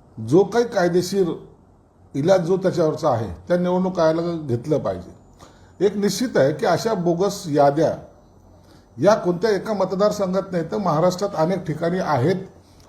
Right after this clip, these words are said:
असं सर्वजण मान्य करतायत. म्हणून एकदा ही सगळी घाण ज्याला म्हणतो आपण, दो-, चार चार ठिकाणी नावं टाकणे, काही बोगस नावं टाकणे,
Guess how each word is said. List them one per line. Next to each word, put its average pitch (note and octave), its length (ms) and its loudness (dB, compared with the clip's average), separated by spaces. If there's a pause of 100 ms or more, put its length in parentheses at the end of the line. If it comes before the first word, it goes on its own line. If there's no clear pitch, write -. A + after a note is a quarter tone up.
(100)
असं D#3 200 -2
सर्वजण F#3+ 460 2
मान्य C#3 300 2
करतायत. G2+ 360 -6 (1300)
म्हणून A3 300 4
एकदा F3+ 300 2
ही B3+ 440 -2 (640)
सगळी G#3 220 0
घाण F#3 340 4
ज्याला A3 220 4
म्हणतो D#3 380 2
आपण, A2 260 -8 (1160)
दो-, E3+ 240 4 (160)
चार F3+ 140 6
चार A3 180 2
ठिकाणी G3 340 -2
नावं F#3+ 300 2
टाकणे, E3 480 -2 (1500)
काही F#3 140 8
बोगस F3+ 360 4
नावं F#3+ 220 4
टाकणे, E3 460 0